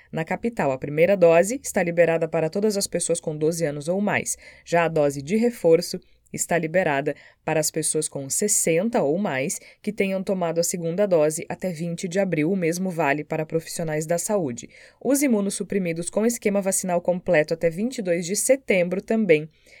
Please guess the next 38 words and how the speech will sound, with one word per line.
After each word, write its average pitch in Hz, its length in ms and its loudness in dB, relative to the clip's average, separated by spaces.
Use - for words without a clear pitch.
já 170 220 -2
podem 156 420 0
tomar 156 380 -2
a 160 40 0
dose 156 300 0
de 156 80 -4
reforço. 214 480 -2
Qualquer 214 360 2
dúvida, 170 420 0
é - 120 -2
só - 180 0
acessar 185 420 2
o 165 40 4
link 147 280 -4
do 165 120 0
nosso 143 240 -4
boletim 143 340 -4
de 139 100 -10
texto. - 400 -10
E 175 80 2
ainda 208 380 4
sobre 160 300 -2
a 147 40 -4
pandemia, 147 480 -2
um - 20 2
levantamento 170 800 -2
de 143 220 -4
cartórios 156 920 -2
de 190 140 -4
registro 170 540 -4
civil 151 380 -2
apontou 165 380 -2
que 180 140 -4
no 185 160 0
Rio 254 160 2
Grande 170 280 0
do 139 100 -8
Sul, 139 360 -6